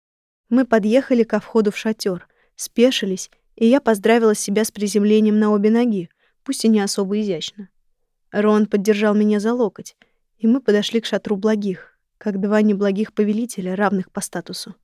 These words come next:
Принц благих чопорно восседал за большим столом, похожий на идеальную статую греческого бога. В отличие от большинства бледнолицых благих,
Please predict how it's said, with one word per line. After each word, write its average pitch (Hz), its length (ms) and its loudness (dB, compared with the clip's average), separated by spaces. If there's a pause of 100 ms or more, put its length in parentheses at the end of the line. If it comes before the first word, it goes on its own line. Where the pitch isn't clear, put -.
(720)
Принц 247 320 2
благих 233 440 2
чопорно 214 520 0
восседал 196 520 0
за 202 100 -2
большим 190 400 -2
столом, 190 640 -4
похожий 208 420 2
на 202 160 2
идеальную 202 440 0
статую 208 420 -2
греческого 196 540 -2
бога. 190 380 -2 (840)
В 196 120 -4
отличие 202 460 0
от 180 60 0
большинства 202 600 -2
бледнолицых 196 680 -2
благих, 196 480 -2